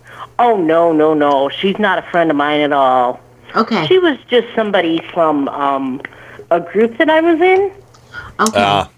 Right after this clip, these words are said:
Speaker 3: okay.
Speaker 1: After I had posted something about Trump, and I told people, I said, "Look,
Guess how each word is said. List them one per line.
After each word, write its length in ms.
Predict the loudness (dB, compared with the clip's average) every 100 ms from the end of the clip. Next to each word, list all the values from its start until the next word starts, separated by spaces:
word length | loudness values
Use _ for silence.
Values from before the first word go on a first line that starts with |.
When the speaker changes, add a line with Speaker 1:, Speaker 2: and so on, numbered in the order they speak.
| -20 -8
Speaker 3:
okay. 200 | -4 -2
Speaker 1:
After 380 | -2 -2 -2 0
I 220 | 2 2
had 280 | 2 0 -4
posted 600 | -4 0 2 0 -2 -4 -2
something 360 | -4 0 0
about 320 | 0 0 -4 -6
Trump, 640 | -2 2 2 2 -4 -8 -20 -20 -20 -20 -20 -6
and 180 | -2 0
I 140 | -2
told 580 | -2 0 2 2 -2 -8 -20 -20 -20 -20 -12
people, 320 | -4 -2 0
I 220 | 0 0 -2
said, 260 | -2 -2 -2 -12 -20 -20 _
"Look, 500 | -2 2 2 0 -8